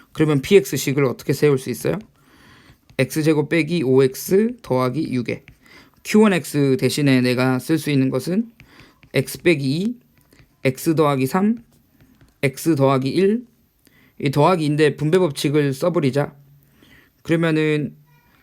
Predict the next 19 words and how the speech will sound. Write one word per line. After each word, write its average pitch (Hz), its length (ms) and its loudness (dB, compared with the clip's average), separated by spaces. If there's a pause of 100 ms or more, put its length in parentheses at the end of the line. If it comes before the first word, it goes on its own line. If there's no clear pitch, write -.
(160)
이 156 180 4
엑스 220 300 -2
빼기 160 260 0
얼마? 160 340 2 (1500)
삼 139 420 0
대 214 320 2
더하기 139 380 2
이가 135 100 0
있으니까 139 360 -4
빼기 175 240 4
이. 117 240 -4 (640)
이렇게. 139 540 -2 (420)
지금 165 200 0
여기가 202 340 6
큐원 247 300 4
엑스 143 220 -4
그냥 143 180 2
쓴 202 240 2
거예요. 180 300 0